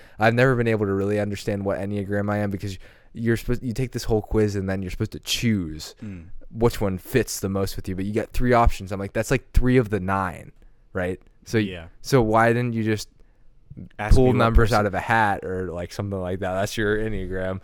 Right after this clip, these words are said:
Speaker 1: And you were like, "Oh, maybe I am kinda like that." Like,
Speaker 2: This is
Speaker 1: uh,
Speaker 2: last
Speaker 1: what do you
Speaker 2: thing
Speaker 1: think
Speaker 2: I'll
Speaker 1: is,
Speaker 2: say on it.
Speaker 1: do you think Myers-Briggs is,
Speaker 2: Oh.
Speaker 1: is any better with the sixteen point system?
Speaker 2: That's, isn't that the I N F J stuff?
Speaker 1: Yeah.
Speaker 2: That's what I did, yeah.
Speaker 1: Yeah.
Speaker 2: So I'm I N F J,
Speaker 1: I'm
Speaker 2: apparently.
Speaker 1: E N F P.
Speaker 2: What is that?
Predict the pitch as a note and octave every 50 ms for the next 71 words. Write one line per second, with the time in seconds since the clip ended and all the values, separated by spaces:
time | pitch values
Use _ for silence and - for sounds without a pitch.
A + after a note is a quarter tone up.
0 | - - - - G#2+ A#2 B2 B2 B2 A#2 A#2+ A#2+ B2 C#3+ C#3+ - - G#3+ A3+ G3+
1 | G3 A3 A3+ G#3+ G3+ E3+ E3 F3 G3 F#3+ F3+ - D#3 A#2 G2+ G2 F2+ D#2 D#2+ -
2 | - - E2+ F2 F2+ F2 - - F2+ F2+ F2+ - - - - - - - - -
3 | - - - - - C3+ C3 B2 C3 A#2 G#2 G2+ G2+ G2 A#2 C3+ E3 E3+ F3 F#3+
4 | D#3+ B2+ B2+ B2+ G2+ G2 F2 A2+ C3 C3 C#3 D#3+ D3 B2+ A2+ G#2+ A2 A2 G#2 -
5 | G#2+ G2 G2 G#2+ G2+ G#2 - - G2+ - - A2 G#2 G#2+ G2 G2+ G2 F2 F2 F2
6 | F#2 F#2+ G2+ G2 F#2+ - - F2+ F2 E2+ D#2 - - - - - - - G2+ G2
7 | G2 G2 G2 - - - G2+ G2+ - - - A2 G2+ - - G#2+ G#2 G#2 G2 -
8 | - A#2+ B2+ C3 - - - - C3+ C3+ D3+ C#3+ B2+ - A2 F#2 G2 G2+ G2 F#2+
9 | - - - G2 G2 F#2+ - - A2 G2+ G2 - - G#2+ G2 F#2 F2+ E2 E2+ -
10 | B2 - - A2+ F#2 E2+ E2 D#2+ F2 F2 - D2 C#2+ - - - - F2 E2 A#2
11 | B2 C#3+ D3+ B2+ B2 B2 A#2 G#2 F#2+ - - - G#2 G2 F2 - G#2 A2 A2 A2
12 | A2 G#2+ G#2 G2+ F#2 F2 - - G2 F2 E2 E2+ E2+ - - - - - - -
13 | - _ _ - - - F#2 F#2 F#2 G2+ E2 D#2+ -